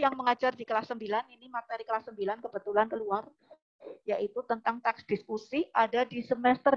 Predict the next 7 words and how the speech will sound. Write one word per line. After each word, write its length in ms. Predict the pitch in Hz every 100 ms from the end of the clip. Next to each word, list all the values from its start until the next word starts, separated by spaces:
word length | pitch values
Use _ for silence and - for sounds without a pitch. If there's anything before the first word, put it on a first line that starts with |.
| -
dua. 400 | 247 247 277 - - _ _ _ _ _ - - -
Struktur 480 | - 294 320 320 330 330
teks 160 | 311 -
diskusi 480 | 247 - 226 - 415
terdiri 320 | 294 233 247
atas 480 | 285 349 330 640 - - - _ - - _ _ _ _ _ _ _ _ _ _ -
satu 320 | 247 226